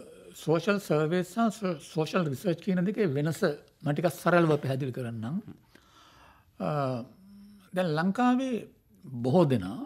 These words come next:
විශ්වවිද්‍යාලවලත් පර්යේෂණ කියලා හිතාගෙන ඉන්නේ, සිදු කරන්නේත්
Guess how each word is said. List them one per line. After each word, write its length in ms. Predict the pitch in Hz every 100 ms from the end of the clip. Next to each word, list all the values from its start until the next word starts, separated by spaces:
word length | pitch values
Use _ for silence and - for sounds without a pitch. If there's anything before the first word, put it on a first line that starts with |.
| - 170
විශ්වවිද්‍යාලවලත් 920 | 135 - 127 123 123 120 113 123 - _ _ _ -
පර්යේෂණ 600 | 151 202 220 226 214 196
කියලා 440 | 220 214 220 220 220 - _ _ _ 147 - _
හිතාගෙන 540 | 175 - 190 180 180
ඉන්නේ, 380 | 185 185 185 220 220 -
සිදු 220 | 151 160
කරන්නේත් 520 | 170 175 175 220 277